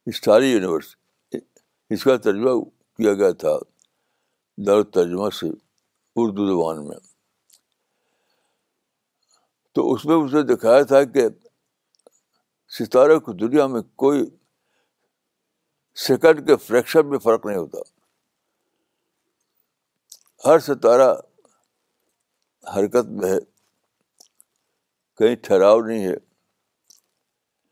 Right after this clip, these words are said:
لیکن ان کی حرکت کا جو نظام ہے وہ بہت ہی زیرو ڈیفیکٹ کے اصول پر قائم ہے۔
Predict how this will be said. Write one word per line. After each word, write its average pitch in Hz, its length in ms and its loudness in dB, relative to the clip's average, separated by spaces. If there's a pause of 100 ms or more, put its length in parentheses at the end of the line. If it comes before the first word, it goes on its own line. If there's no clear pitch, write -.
(400)
لیکن 113 260 -2
ان 127 200 -4
کی 123 300 -6
حرکت 131 320 -2
کا 123 100 2 (640)
جو 110 120 0
نظام 101 460 -2
ہے - 320 -6 (920)
وہ 92 80 -6
بہت 139 480 0
ہی 135 180 0 (1300)
زیرو 113 220 2
ڈیفیکٹ 98 440 -4
کے 104 100 2 (320)
اصول 95 400 -6
پر 90 60 -6
قائم 69 340 -6
ہے۔ - 240 -20